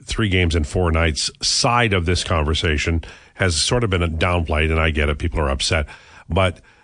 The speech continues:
th-, you talked a long time ago about how difficult this schedule is now to the end of the year and how they are going to have tough times and these struggles are going to occur. So,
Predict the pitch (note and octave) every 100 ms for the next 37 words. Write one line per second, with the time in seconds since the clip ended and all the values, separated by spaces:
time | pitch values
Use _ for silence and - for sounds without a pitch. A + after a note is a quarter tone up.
0 | _ _ G#2+ G2+ - G2+ F2 G2 G#3+ -
1 | B2 A2 - - F2+ F2+ G2 A#2+ C3 G#2
2 | C#2+ A#1 A1 G#1+ G1+ - E2+ D#2+ D#2+ -
3 | - - F#2 F#2 F2 - G#2+ - G#2 F2
4 | E2+ - - D#2+ D2+ D2 D2 C2 F2+ G2
5 | D2 D2+ E2 C#2 A#1+ B1+ C2 A1 G1+ -
6 | - - - - E2+ D#2 D2+ C#2 E2 E2+
7 | E2 D#2 E2 E2+ A2+ D3 F2+ D2 B1+ -
8 | A#1+ C2 A1+ B1 D#2 D#2+ E2 - F2+ E2
9 | E2 G2 B2+ F#2 B1+ A#1+ - - C#2 -
10 | - - - - - A2 F#2